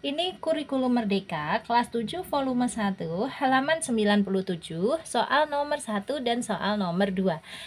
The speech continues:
Itu aja ya, Dek, ya. Belajar singkat, yang penting tambah paham. Oke, kita mulai.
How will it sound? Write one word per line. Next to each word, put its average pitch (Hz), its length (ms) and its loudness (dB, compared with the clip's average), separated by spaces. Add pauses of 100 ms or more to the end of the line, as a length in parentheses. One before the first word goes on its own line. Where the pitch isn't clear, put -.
(140)
Itu 214 160 6
aja 214 180 4
ya, 202 160 8
Dek, 185 160 -2
ya. 285 160 8 (240)
Belajar 214 400 6
singkat, 220 640 4
yang 180 180 0
penting 240 380 0
tambah 175 320 -4
paham. 294 400 2 (400)
Oke, 381 320 2
kita 269 420 2
mulai. 196 380 2